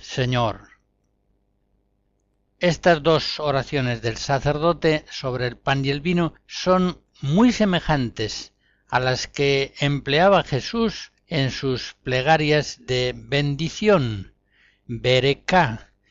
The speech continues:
siguiendo la tradición judía. Podemos verlo, por ejemplo,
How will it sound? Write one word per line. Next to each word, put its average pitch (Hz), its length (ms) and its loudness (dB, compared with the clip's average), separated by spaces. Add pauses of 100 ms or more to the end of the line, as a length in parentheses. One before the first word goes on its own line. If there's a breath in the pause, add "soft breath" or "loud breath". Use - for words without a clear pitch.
(180)
siguiendo 143 800 0 (160)
la 120 220 -4
tradición 123 800 -2
judía. 135 680 -2 (560)
Podemos 127 440 -2
verlo, 151 640 4
por 139 120 -6
ejemplo, 165 540 -2